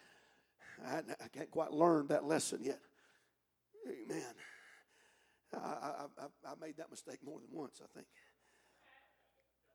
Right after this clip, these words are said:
Hallelujah. A lot of folks get upset at God because of their decisions.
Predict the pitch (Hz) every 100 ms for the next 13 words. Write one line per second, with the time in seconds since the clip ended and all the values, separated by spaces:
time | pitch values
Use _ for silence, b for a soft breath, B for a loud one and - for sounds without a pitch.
0 | _ _ _ - - - 143 151 139 127
1 | - B B B B B B B B B
2 | - 302 196 208 - - 196 - - 180
3 | 170 165 170 190 156 131 - - - b
4 | b b b b _ _ _ - - 165
5 | 147 139 156 156 139 - 190 185 - -
6 | -